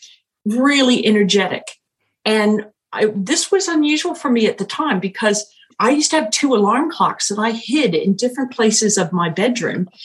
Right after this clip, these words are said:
because I would have to set them for five-minute interval between them, and I would have to get up and turn them off. And that would make me get out of bed. So the fact is I hadn't set the alarm 'cause I was on holidays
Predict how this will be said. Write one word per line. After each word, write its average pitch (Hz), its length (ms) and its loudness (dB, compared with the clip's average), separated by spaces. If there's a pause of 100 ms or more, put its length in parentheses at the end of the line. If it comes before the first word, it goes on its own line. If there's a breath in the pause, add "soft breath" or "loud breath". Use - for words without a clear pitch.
(320 loud breath)
because 233 580 2
I 233 140 4
would 233 220 4
have 269 380 -2
to 240 300 0 (180 soft breath)
set 277 420 -4
them 196 200 0
for 190 240 -4
five-minute 247 720 -2 (160)
interval 185 540 0
between 202 560 0
them, 170 340 -4
and 196 100 2
I 185 120 2
would 190 220 2
have 226 260 -2
to 302 80 -4
get 214 180 0
up 190 180 -8
and 226 140 -2
turn 165 300 -4
them 226 160 0
off. - 420 -6 (460 loud breath)
And 214 160 2
that 233 160 2
would 220 120 4
make 233 520 2
me 202 160 2
get 185 160 0
out 160 180 -4
of 156 140 -10
bed. - 340 -4 (720 loud breath)
So 247 280 2
the 226 100 -2
fact 311 380 -2
is 240 120 -2
I 214 120 0
hadn't 208 320 -2
set - 320 -2
the 302 100 -4
alarm 208 400 -2
'cause 196 160 -4
I 156 80 -4
was 156 160 -6
on 196 180 0
holidays 190 720 -2